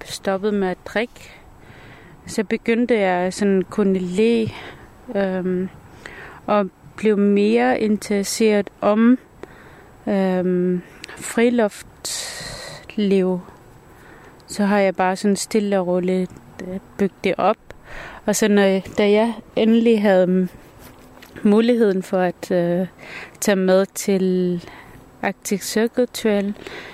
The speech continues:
øh, da min veninde og vi er, jeg spurgte mig, om vi kunne tage med,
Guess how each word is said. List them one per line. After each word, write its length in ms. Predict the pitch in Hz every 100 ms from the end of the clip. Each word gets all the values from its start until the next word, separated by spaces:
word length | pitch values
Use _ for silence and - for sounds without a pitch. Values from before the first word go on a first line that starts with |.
| - - - - -
øh, 280 | 208 196 185
da 80 | 208
min 240 | 202 196
veninde 380 | 190 185 190 202
og 80 | 190
vi 100 | 185
er, 100 | 175
jeg 200 | 185 196
spurgte 560 | - - 214 208 - 190
mig, 420 | 180 175 185 196
om 200 | 185 185
vi 140 | 180 - -
kunne 500 | - - 185 175 175 -
tage 500 | - - 196 185 175 170
med, 460 | 175 175 185 214